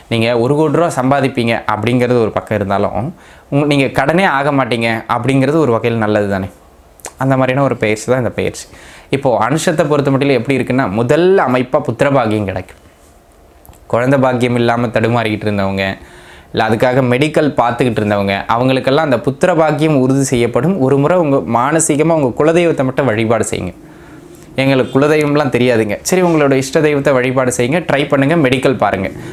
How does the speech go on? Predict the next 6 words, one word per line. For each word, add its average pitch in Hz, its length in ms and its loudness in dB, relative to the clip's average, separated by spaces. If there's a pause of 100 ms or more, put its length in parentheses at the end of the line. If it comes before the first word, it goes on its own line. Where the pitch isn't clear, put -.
(140)
With - 180 -2
மெடிக்கல் 160 720 2 (840)
இயல்பா 170 440 2
கருத்தரிக்கிறவங்களுக்கு 151 1040 0 (100)
with - 160 0
நார்மல், 131 460 0